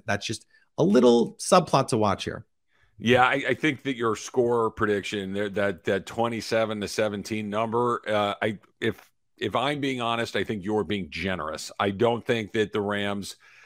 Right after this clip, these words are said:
Speaker 2: have a ton of options, despite Mayfield's success last week, to, to score more than a touchdown or two, um, a-, and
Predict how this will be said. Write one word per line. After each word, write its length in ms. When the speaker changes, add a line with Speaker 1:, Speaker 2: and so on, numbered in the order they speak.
Speaker 2:
have 180
a 40
ton 200
of 80
options, 360
despite 520
Mayfield's 400
success 420
last 300
week, 240
to, 160
to 420
score 360
more 320
than 260
a 80
touchdown 680
or 260
two, 400
um, 500
a-, 220
and 480